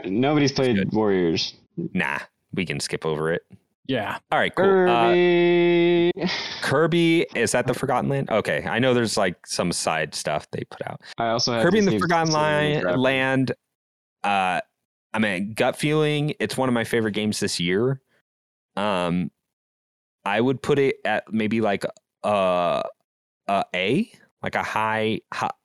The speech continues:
Speaker 2: if, like, Metroid Dread's a high A, this would be, like, a low A for me, you know? That's
Speaker 3: Hmm.
Speaker 2: how I, I put it in my
Speaker 1: Has
Speaker 2: head.
Speaker 1: anyone else played it?
Speaker 2: It's awesome.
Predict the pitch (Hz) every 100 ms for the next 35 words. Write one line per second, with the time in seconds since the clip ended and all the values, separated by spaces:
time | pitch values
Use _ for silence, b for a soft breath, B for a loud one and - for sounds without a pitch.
0 | _ - 117 165 147 143 135 143 156 -
1 | 156 135 - 110 110 117 90 - 98 98
2 | 82 92 98 95 - 90 92 82 78 80
3 | 82 85 - 87 98 110 131 127 135 147
4 | - 131 135 143 139 - 180 139 120 92
5 | 82 - - 95 82 82 95 110 113 113
6 | 107 - 107 143 139 98 85